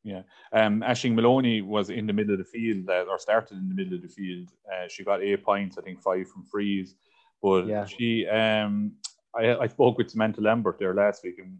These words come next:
Speaker 1: we were kind of saying maybe she'd be better off near the, near the goal, you know. But I suppose with the two players you mentioned in Orla and Aisling, Ash-, Aisling McCarthy, they both need watching, probably similar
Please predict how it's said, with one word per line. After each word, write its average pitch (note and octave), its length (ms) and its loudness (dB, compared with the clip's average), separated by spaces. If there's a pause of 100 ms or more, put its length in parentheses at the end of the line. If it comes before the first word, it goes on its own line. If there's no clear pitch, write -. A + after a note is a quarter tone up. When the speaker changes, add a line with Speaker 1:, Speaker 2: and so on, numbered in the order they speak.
(120)
Speaker 1:
we G2 80 -10
were F#2 100 -8
kind G2 200 -10
of F2+ 80 -20
saying G2 220 0
maybe G#2+ 280 0
she'd G2 260 -10
be G2+ 80 -10
better G2+ 360 -4
off G2 260 0 (840)
near A2+ 400 4
the, A#2 440 -6
near B2 320 2
the G2+ 80 0
goal, A#2 400 6
you G2 80 2
know. A2 200 0
But A2 260 2 (340)
I - 40 -6
suppose A2+ 300 -4 (220)
with A#2 140 -2
the G#2 60 -14
two C#3 160 -4
players B2 320 0
you A2+ 80 -2
mentioned B2 580 -2 (220)
in G#2+ 400 -6 (120)
Orla A2 600 4
and G2+ 320 -6 (380)
Aisling, G#2 500 -2
Ash-, G2+ 320 -4
Aisling G2+ 240 -8
McCarthy, G2+ 420 -2
they B2 180 4
both A#2 320 4
need A2 240 0
watching, G2 360 -4
probably D3 260 -2
similar B2 360 -6